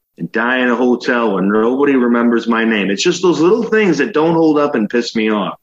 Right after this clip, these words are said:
And then Mister Israel, well, well, that's a deep tease. Mister Israel's take, I think, will mirror that. Or who had some Harrelson hate among this group? Who hates the Harrelson more hate <laughs> more than me?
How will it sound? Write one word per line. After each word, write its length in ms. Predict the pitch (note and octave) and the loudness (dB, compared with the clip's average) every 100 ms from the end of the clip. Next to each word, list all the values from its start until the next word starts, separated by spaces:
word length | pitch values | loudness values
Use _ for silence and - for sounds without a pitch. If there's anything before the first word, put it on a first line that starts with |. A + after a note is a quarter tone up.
| - - - | -14 -14 -6
And 140 | C#3 | -2
then 180 | C#3 D3 | 0 0
Mister 280 | F3 F3 E3 | 0 0 0
Israel, 760 | F#3 F#3+ F3+ E3 D#3 D3 D3+ - _ | 0 2 2 2 2 0 -6 -14 _
well, 720 | D#3 E3 D#3+ D#3+ D#3 C#3+ - _ _ - | 0 2 2 2 2 -2 -8 _ _ -6
well, 140 | C#3 | -2
that's 160 | D3+ D3 | -2 -2
a 100 | A#2 | 0
deep 260 | B2+ B2 - | 2 0 0
tease. 340 | C#3+ C3 G2 | 0 2 0
Mister 280 | A#2 B2+ C3 | -2 0 0
Israel's 600 | D3 C#3 B2+ B2 A2 - | 2 2 2 2 -2 -6
take, 360 | B2+ A#2+ A#2+ | -2 0 0
I 120 | A2+ G#2+ | -2 -2
think, 240 | C3 A#2+ | -4 0
will 160 | B2 A#2+ | 2 2
mirror 460 | C3+ E3+ G#3+ A#3+ C3+ | 4 2 2 2 0
that. 340 | G2 D#2+ - - _ _ _ _ | -4 -8 -10 -20 _ _ _ _
Or 80 | G#2+ | -2
who 140 | E3 B3 | 0 2
had 180 | G#3+ | 0
some 140 | - D#3 | -2 -2
Harrelson 640 | D#3 D#3+ D3+ D3 C#3+ B2 | 0 2 2 2 0 0
hate 240 | C3+ B2+ | 2 2
among 340 | A#2+ A#2+ A#2 A2+ | 2 2 2 0
this 180 | A2 - | 0 -2
group? 500 | C3 B2 A#2+ G2 - - E3+ | -2 0 0 -2 -8 -6 0
Who 200 | A#3 C#4+ | 2 2
hates 300 | G3 F3 - | 0 -2 0
the 100 | E3 | 2
Harrelson 580 | E3 E3 D#3+ - E3 D3+ | 2 2 2 4 4 4
more 200 | D3+ D3 | 2 2
hate 260 | D#3+ - | 0 0
<laughs> 60 | - | -2
more 180 | B3 - | -4 0
than 200 | C#4+ - | 0 0
me? 360 | D4+ A#3+ F3+ | 0 0 -2